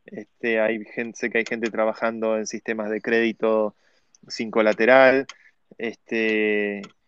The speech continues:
eh, incluso hay una persona trabajando en un videojuego con N F Ts, usando el Ubi como,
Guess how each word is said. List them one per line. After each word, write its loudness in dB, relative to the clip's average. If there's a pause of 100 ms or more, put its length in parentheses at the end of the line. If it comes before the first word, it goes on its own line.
(300)
eh, -2
incluso -4
hay 2
una -2
persona -6
trabajando -4
en -6
un -6
videojuego 4
con -2
N -10
F -10
Ts, -2 (300)
usando -6
el 2
Ubi 4
como, -6